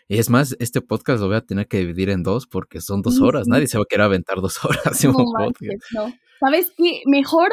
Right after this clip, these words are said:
Speaker 2: deberíamos nosotros platicar y, no sé, como que quedar con ciertas anécdotas o cosas acá padres que le podría interesar a la gente y hacer <laughs> algo más cortito, ¿verdad? Para que
Speaker 1: Oh, pues
Speaker 2: lo
Speaker 1: podríamos
Speaker 2: escuchen.
Speaker 1: grabar otro y
Speaker 2: Sí,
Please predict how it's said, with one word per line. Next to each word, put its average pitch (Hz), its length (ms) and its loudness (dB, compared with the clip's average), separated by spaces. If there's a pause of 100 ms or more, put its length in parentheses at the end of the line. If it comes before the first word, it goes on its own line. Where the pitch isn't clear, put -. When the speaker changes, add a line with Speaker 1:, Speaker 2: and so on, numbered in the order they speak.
Speaker 2:
deberíamos 302 540 2
nosotros 294 400 0
platicar 247 640 -2
y, 208 440 -4
no 240 260 -2
sé, 240 340 0 (140)
como 240 300 0
que 208 300 -2
quedar 240 320 2
con 294 220 4
ciertas 269 640 0
anécdotas 226 800 -4
o 208 100 -8
cosas 247 400 -4 (400)
acá 240 400 -4
padres 240 340 0
que 226 100 -2
le 208 120 -2
podría 226 400 -4
interesar 240 560 -2
a 240 60 0
la 226 120 -2
gente 240 460 -2 (440)
y 233 200 0
hacer 240 300 0
<laughs> 269 140 2
algo 277 220 4
más 277 240 2
cortito, 233 480 -2
¿verdad? 214 360 -6
Para 226 200 -6
que 226 200 -8 (680)
Speaker 1:
Oh, 208 200 2
pues 196 120 -4
Speaker 2:
lo 226 60 0
Speaker 1:
podríamos 160 400 4
Speaker 2:
escuchen. 107 80 2
Speaker 1:
grabar 107 300 4
otro 147 520 2
y 90 460 -6
Speaker 2:
Sí, 349 60 -2